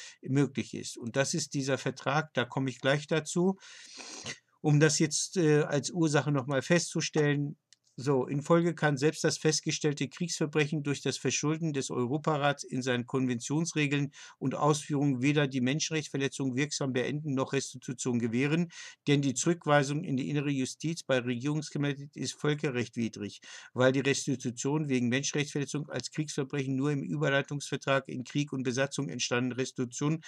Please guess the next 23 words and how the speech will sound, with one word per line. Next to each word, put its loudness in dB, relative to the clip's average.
gelöst 8
werden 4
kann. -4
Das 2
Recht 4
auf 0
eine -2
Restitution -2
in -4
der 0
Rechtsstaatlichkeit -2
in -8
Artikel -2
sechs -2
wird 2
in 0
Folge 0
schwer 2
verletzt, 0
weil 4
U-N-Resolution 0
sechsundfünfzig -4
dreiundachtzig -2